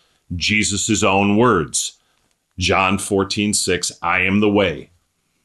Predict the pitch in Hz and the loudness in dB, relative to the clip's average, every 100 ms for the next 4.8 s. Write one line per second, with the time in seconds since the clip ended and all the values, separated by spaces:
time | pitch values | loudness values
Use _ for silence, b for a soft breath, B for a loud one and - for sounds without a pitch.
0 | _ _ - 90 90 101 - 90 87 92 | _ _ -10 -2 0 0 -2 -2 -4 -4
1 | 92 85 80 76 80 80 85 90 87 85 | -2 0 0 -2 -6 -6 -2 -2 -2 -4
2 | 85 76 78 80 - 80 76 73 - - | -6 -6 -6 -8 -4 -4 -4 -8 -6 -8
3 | 73 - 76 78 90 76 B B B 101 | -8 -10 -8 -8 -10 -14 B B B 2
4 | 110 117 - - 147 123 87 - | 4 2 -2 2 6 6 4 -4